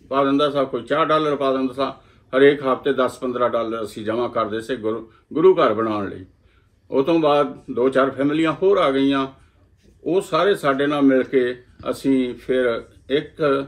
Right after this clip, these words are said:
ਮਹੀਨੇ ਦੇ ਵਿੱਚ ਇੱਕ ਵਾਰੀ ਇੱਕ ਛੋਟਾ ਜਿਹਾ ਕਮਰਾ ਕਿਰਾਏ 'ਤੇ ਲੈ ਕੇ ਉੱਥੇ ਗੁਰੂ ਦਾ, ਅਹ, ਸੰਗਤ ਕਰਨੀ ਸ਼ੁਰੂ ਕੀਤੀ। ਪਰ ਸਾਡੇ ਪਾਸ ਕੋਈ ਵੀ ਭਾਈ ਸਾਹਿਬ ਜਾਂ ਕੋਈ,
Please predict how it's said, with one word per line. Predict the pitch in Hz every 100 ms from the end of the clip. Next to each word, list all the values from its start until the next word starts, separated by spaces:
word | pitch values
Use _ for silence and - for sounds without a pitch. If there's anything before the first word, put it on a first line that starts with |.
| - -
ਮਹੀਨੇ | 131 113 120
ਦੇ | 127
ਵਿੱਚ | 135 135 - -
ਇੱਕ | 147 160 185
ਵਾਰੀ | 170 143 135 127 131 139
ਇੱਕ | 131
ਛੋਟਾ | - 139 143 156
ਜਿਹਾ | 156
ਕਮਰਾ | 139 127 123 123
ਕਿਰਾਏ | 120 117
'ਤੇ | 113
ਲੈ | 127 117
ਕੇ | - 120 117 - _ -
ਉੱਥੇ | 135 147 139 123 - - - -
ਗੁਰੂ | 113 120 117
ਦਾ, | 120
ਅਹ, | - 120 117 104 104 113
ਸੰਗਤ | - 139 131 120
ਕਰਨੀ | - 135 127 123
ਸ਼ੁਰੂ | 147 160
ਕੀਤੀ। | 135 131 - 143 135 - - -
ਪਰ | 123
ਸਾਡੇ | - 131 131
ਪਾਸ | 139 147 135 - - - - -
ਕੋਈ | 139 139
ਵੀ | 151 165
ਭਾਈ | 156 113
ਸਾਹਿਬ | 110 143 147
ਜਾਂ | 135 131
ਕੋਈ, | 127 127 123 113